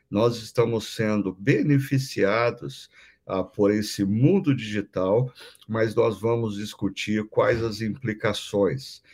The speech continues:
ah, dessa cultura digital pra espiritualidade, o quanto, ah, o mundo digital contribui, o quanto o mundo digital prejudica o nosso crescimento,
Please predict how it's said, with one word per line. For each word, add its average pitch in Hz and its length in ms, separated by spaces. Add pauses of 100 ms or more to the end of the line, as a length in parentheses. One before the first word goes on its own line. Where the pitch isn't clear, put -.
(300)
ah, 92 260
dessa 107 380
cultura 143 720
digital 101 800 (380)
pra 135 160
espiritualidade, 107 1120
o 87 60
quanto, 123 720 (320)
ah, 98 160
o 104 120
mundo 143 380
digital 104 680
contribui, 110 920
o 117 80
quanto 113 400
o 98 60
mundo 104 340
digital 92 720
prejudica 107 1000 (440)
o 107 120
nosso 104 420
crescimento, 98 960